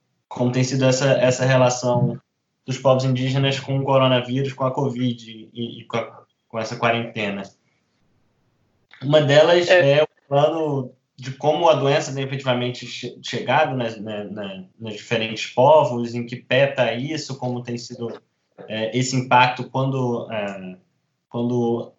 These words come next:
Speaker 1: o covid chega, mas também o plano da resistência, das ações que têm sido levadas adiante pra resistir, pra se contrapor,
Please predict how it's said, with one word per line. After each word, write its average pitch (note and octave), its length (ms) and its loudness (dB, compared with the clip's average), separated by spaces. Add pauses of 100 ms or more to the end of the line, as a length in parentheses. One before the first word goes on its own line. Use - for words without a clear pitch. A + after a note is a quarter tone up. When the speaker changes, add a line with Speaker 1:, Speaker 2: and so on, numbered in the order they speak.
(480)
Speaker 1:
o C3 200 -4
covid B2 480 0
chega, E3 560 0
mas D#3+ 180 4
também E3 280 0
o F3 120 0
plano E3 260 0
da D#3 80 6
resistência, D#3 800 -2
das C3+ 220 0
ações C#3+ 440 -2
que - 160 -14
têm C#3 160 -4
sido C3+ 300 -6
levadas C3 380 0
adiante B2+ 500 0
pra C#3 260 4
resistir, C#3 720 -4
pra C3 120 -2
se - 160 -6
contrapor, B2 800 -4